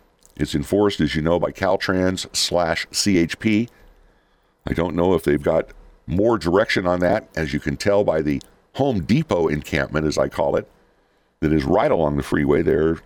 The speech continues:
starts basically at the creek and goes all the way down to V Street. Uh, they're, they're not enforcing that area, cleaning that area up. So I, I don't hold out hope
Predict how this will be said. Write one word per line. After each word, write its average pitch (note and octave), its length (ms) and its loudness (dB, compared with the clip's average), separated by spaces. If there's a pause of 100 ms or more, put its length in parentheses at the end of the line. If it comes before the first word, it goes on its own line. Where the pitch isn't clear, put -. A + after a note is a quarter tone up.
starts - 360 -2
basically E2 500 0
at D2 100 -4
the B1+ 100 -2
creek G#2 440 0
and D2 80 -2
goes D#2 180 2
all F2+ 140 2
the F#2 60 0
way D#2+ 100 0
down E2 200 2
to D2 40 0
V E2+ 200 0
Street. E2 340 -2 (1000)
Uh, D#2 180 0
they're, F#2+ 220 2
they're F2 120 0
not A#2+ 200 0
enforcing F#2+ 560 -2
that B2 240 0
area, E2 440 0 (220)
cleaning F2+ 300 0
that G2 200 2
area C#2+ 320 0
up. - 140 -2
So - 140 -2
I, G#2 180 0
I A2+ 140 0
don't G#2 160 0
hold E2 260 0
out D#2+ 200 0
hope D2 280 0